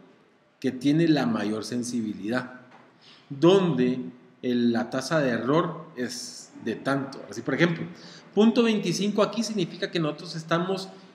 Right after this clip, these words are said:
poniendo como falsos negativos al veinticinco por ciento de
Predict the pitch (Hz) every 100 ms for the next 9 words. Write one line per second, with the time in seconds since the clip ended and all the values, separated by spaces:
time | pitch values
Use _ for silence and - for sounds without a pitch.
0 | - - 131 147 156 120 104 120 123 -
1 | 156 170 214 208 190 151 127 202 254 269
2 | - - 127 123 - 117 160 175 - 123
3 | - 143 156 156 135 117 110 104 101 98
4 | 95 92 90 92